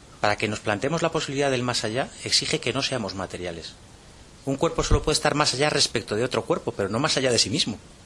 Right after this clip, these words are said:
Luego, para que yo solo piense en la posibilidad del más allá, exige que haya en mí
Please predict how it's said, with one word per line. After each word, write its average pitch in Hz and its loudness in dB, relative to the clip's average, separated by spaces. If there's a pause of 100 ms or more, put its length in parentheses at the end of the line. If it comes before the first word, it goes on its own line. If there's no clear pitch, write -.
(960)
Luego, 107 0
para 101 2
que 101 -2
yo 139 2
solo 160 2
piense 170 0
en - 0
la 110 0
posibilidad 107 -4
del 127 0
más 143 -2
allá, 147 0 (460)
exige 127 2
que - -2
haya 131 4
en 151 2
mí 147 2